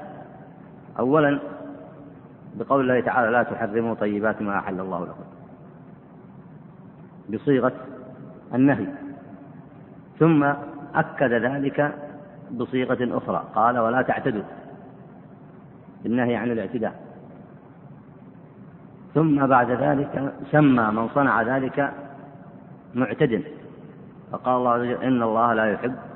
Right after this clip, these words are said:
المعتدين". هذه ثلاثة صور الآن للنهي عن هذا الأمر، ثم أكد الحل في موضعين،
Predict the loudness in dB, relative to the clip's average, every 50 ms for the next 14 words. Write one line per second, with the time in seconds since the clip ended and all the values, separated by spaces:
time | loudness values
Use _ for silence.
0 | -12 -6 -4 -4 -4 -4 -4 -4 -2 -2 -2 -4 -4 -8 -16 -18 -20 -20 -20 -20
1 | -20 -20 -20 -20 -20 -20 -20 -20 -20 -20 -12 -8 -4 -2 -2 0 0 2 2 2
2 | 0 0 -6 -6 -2 0 0 0 0 -2 -2 -2 -2 -4 -4 -6 -10 -14 -16 -18
3 | -18 -18 -18 -18 -20 -20 -20 -20 -20 -20 -20 -16 -10 -4 -2 -2 0 0 -2 -4
4 | -8 -16 -18 -20 -20 -20 -20 -20 -20 -18 -12 -6 -2 0 0 0 0 0 0 -2
5 | -2 -2 -2 -2 -2 -2 0 0 0 -2 -4 -8 -14 -16 -18 -18 -20 -20 -20 -20
6 | -20 -20 -20 -20 -20 -20 -20 -20 -18 -8 0 2 2 4 4 4 6 4 4 4
7 | 2 2 0 2 2 2 2 2 0 0 0 0 0 0 0 0 -4 -6 -4 -2
8 | 0 2 2 2 0 0 -2 -2 -4 -4